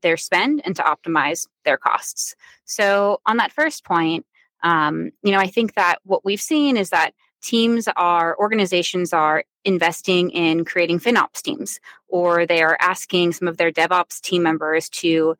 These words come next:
uh, dedicate some of their time to really understanding their cloud spend and to, um, optimizing that spend.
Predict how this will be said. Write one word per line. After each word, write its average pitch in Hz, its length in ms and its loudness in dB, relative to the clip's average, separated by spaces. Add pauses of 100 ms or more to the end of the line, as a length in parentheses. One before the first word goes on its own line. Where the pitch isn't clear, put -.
(300)
uh, 170 120 4
dedicate 190 500 0
some 190 120 0
of 175 140 0
their 170 140 2
time 170 400 0
to 190 140 -12
really 180 220 2 (100)
understanding 170 800 0
their 156 440 0 (160)
cloud 170 240 0
spend 220 380 -2 (440)
and 180 260 2
to, 165 600 0
um, 156 380 2 (100)
optimizing 165 800 0 (160)
that 156 160 0
spend. - 440 -4